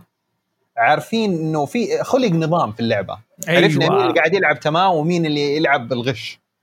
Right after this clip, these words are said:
Speaker 2: حلو.
Speaker 1: مع إن هذه ما هي مكتوبة، إنه والله إذا ر-، قلت الرقم غير الرقم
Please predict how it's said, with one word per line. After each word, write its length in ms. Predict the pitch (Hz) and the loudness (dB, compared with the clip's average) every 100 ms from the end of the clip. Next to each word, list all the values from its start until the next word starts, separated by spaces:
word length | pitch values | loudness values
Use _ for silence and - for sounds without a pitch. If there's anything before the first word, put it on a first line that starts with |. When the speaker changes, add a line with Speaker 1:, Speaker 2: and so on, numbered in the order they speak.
| _ | _
Speaker 2:
حلو. 220 | - - 127 | -10 -2 0
Speaker 1:
مع 40 | |
إن 120 | 196 | 2
هذه 280 | 175 208 196 | 2 2 2
ما 80 | 214 | 2
هي 100 | 220 | 2
مكتوبة، 380 | 196 - 208 160 | 0 0 0 0
إنه 120 | 151 | 0
والله 280 | 147 160 147 | 2 2 2
إذا 220 | 139 135 | 2 2
ر-، 220 | 135 131 | 2 0
قلت 220 | 160 165 | -2 0
الرقم 460 | 156 139 143 151 139 | -2 0 0 0 0
غير 160 | 135 147 | 2 2
الرقم 520 | 127 131 139 117 | 2 2 0 -2